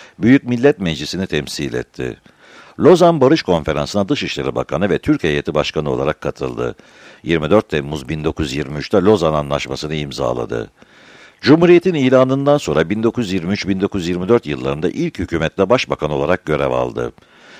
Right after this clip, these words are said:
Bin dokuz yüz yirmi dört, bin dokuz yüz otuz yedi yılları arasında bu görevini sürdürdü.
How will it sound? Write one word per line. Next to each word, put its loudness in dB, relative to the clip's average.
Bin 0
dokuz 2
yüz -4
yirmi -2
dört, 2
bin -2
dokuz 0
yüz -4
otuz -4
yedi 0
yılları 0
arasında -2
bu 0
görevini -2
sürdürdü. -6